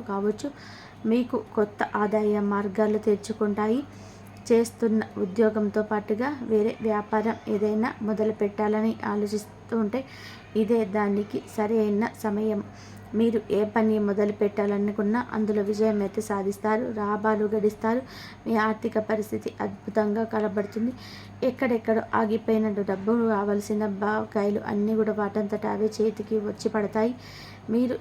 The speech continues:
ఎవరికైనా సరే అప్పు ఇచ్చి ఉంటే వారు తిరిగి ఇవ్వకుండా ఇబ్బంది పెడుతుంటే వారే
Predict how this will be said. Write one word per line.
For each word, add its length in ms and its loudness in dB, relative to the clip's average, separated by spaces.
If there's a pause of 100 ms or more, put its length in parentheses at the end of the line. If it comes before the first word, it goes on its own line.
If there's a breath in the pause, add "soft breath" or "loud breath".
ఎవరికైనా 600 2
సరే 320 -4
అప్పు 200 -2
ఇచ్చి 320 0
ఉంటే 280 -2 (520 loud breath)
వారు 220 4
తిరిగి 420 0 (140)
ఇవ్వకుండా 580 2 (140)
ఇబ్బంది 420 2
పెడుతుంటే 500 -2 (640 loud breath)
వారే 300 4